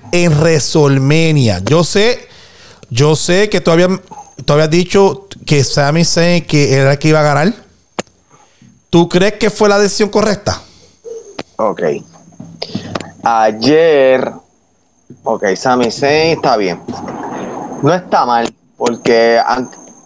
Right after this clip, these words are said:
Speaker 2: lleva construyendo a un Sami Zayn, eh, en el ojo público y ha estado luchando bien. Lo que me molesta, lo que me molesta es la forma que está luchando.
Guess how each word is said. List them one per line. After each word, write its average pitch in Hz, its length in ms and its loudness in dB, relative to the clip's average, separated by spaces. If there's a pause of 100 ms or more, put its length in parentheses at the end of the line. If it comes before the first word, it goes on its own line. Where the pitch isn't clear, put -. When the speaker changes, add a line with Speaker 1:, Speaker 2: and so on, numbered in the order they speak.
Speaker 2:
lleva 156 540 2
construyendo 151 800 0
a 156 60 2
un 147 60 -2
Sami 147 380 -2
Zayn, 151 600 -2 (480)
eh, 120 540 0
en 117 220 0
el 107 100 2
ojo 135 320 -2
público 123 880 0
y - 100 -2
ha 101 60 0
estado 123 260 -2
luchando 127 540 0
bien. 120 560 0 (1000)
Lo 117 680 2
que 123 160 0
me 120 180 2
molesta, 123 920 0 (1120)
lo 92 80 -20
que 110 140 -2
me 107 140 0
molesta 107 840 0 (1120)
es 139 220 0
la 139 220 2
forma 147 560 0
que 110 80 -6
está 113 260 -2
luchando. 101 720 -4